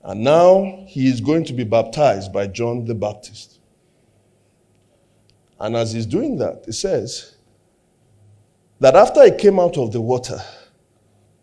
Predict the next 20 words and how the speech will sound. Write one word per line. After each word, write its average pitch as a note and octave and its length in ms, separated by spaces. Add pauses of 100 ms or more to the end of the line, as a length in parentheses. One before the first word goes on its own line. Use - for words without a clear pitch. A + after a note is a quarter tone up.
(1400)
the C3+ 80
Spirit C4 420
descended D3 480
upon D#3 380
him B2 240
as F#2 160
a F#2+ 80
dove. F2 460 (1600)
And G2+ 140
there G2 100
was G2+ 160
a F#2+ 80
voice A2+ 500
in F2+ 100
heaven F#2 380
saying B2 400
what? G2+ 280 (720)
"This F3 380
is C#3 160
my," C3 520